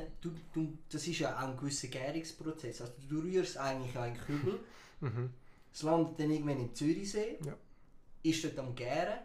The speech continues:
Speaker 2: Ja.
Speaker 1: wird langsam so ein bisschen textilmässig und dann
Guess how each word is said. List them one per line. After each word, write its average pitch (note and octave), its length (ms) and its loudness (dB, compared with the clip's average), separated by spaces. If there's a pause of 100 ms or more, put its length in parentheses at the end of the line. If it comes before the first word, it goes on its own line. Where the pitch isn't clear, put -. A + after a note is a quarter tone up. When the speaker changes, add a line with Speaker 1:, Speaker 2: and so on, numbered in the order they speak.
(100)
Speaker 2:
Ja. - 140 -4
Speaker 1:
wird E3 360 6
langsam D#3 500 0
so C3+ 220 -6
ein - 40 -14
bisschen C3 320 -10
textilmässig F#3 1120 -4
und C#3+ 220 2 (120)
dann G#3 460 4